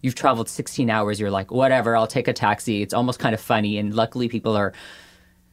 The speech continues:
they are for the most part, like, pretty forgiving, or they, they can find the comedy in it. So she gets in this taxi with this guy,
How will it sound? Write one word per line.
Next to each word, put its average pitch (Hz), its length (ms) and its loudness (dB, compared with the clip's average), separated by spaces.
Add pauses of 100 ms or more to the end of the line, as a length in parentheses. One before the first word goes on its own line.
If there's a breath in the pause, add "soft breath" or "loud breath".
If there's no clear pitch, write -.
(340)
they 131 180 2
are 123 100 2
for 143 200 0
the 139 80 2
most 123 260 0
part, 117 180 0
like, 101 280 -2
pretty 113 220 2
forgiving, 113 540 0
or 117 100 2
they, 113 200 0 (100)
they 135 160 0
can 139 120 0
find 117 180 2
the 110 60 -2
comedy 113 400 2
in 151 80 -2
it. 196 160 -4 (640)
So - 100 -8
she - 140 -6
gets 117 220 0
in 143 80 2
this 156 140 -2
taxi 135 540 0
with 117 240 0
this 160 200 0
guy, 120 520 2